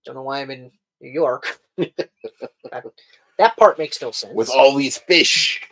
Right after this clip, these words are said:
Speaker 1: That part makes no sense to me. But anyway. But yeah, no, I, I just, uh,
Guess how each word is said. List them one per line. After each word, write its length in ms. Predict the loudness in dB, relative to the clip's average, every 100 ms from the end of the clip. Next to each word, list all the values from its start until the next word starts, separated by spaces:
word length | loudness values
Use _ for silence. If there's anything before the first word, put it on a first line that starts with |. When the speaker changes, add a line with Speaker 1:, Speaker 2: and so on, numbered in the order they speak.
| _
Speaker 1:
That 240 | 4 6
part 220 | 8 6
makes 260 | 6 0 -2
no 300 | 4 6 6
sense 520 | 4 -4 -6 -6 -8 -8
to 120 | -10
me. 300 | -10 -12 -2
But 160 | 2 4
anyway. 440 | 2 0 -6 -12 _ _ _ _ _
But 80 | 4
yeah, 120 | 6 6
no, 180 | 2 2
I, 200 | 0 -2
I 120 | -6
just, 360 | -6 -8 -6 -6
uh, 220 | -6